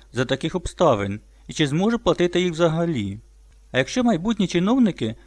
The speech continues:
почнуть вирішувати бюджетні проблеми так, як це зазвичай роблять у нас,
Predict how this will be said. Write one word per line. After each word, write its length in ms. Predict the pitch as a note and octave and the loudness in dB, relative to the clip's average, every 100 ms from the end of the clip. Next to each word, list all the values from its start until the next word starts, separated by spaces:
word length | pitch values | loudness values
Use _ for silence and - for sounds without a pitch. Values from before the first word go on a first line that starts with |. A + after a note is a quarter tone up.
| - | -10
почнуть 360 | D3 - B3+ | -2 0 2
вирішувати 460 | F3 F#3 G#3+ F#3+ E3+ | 2 0 0 -2 0
бюджетні 440 | D#3 C#3+ F3+ F#3+ | 0 0 0 0
проблеми 540 | D3 D#3 D3 G3+ A3 C3 | 0 0 0 2 2 2
так, 220 | F#3+ G#3 | 0 0
як 120 | G#3 | -4
це 120 | - | -6
зазвичай 480 | D#3+ D3+ C#3+ G3+ F3 | 0 0 0 0 0
роблять 360 | D3 E3 E3 F#3+ | 0 -2 -2 -2
у 60 | |
нас, 420 | F#3 C3 G2+ - | -2 -2 -4 -10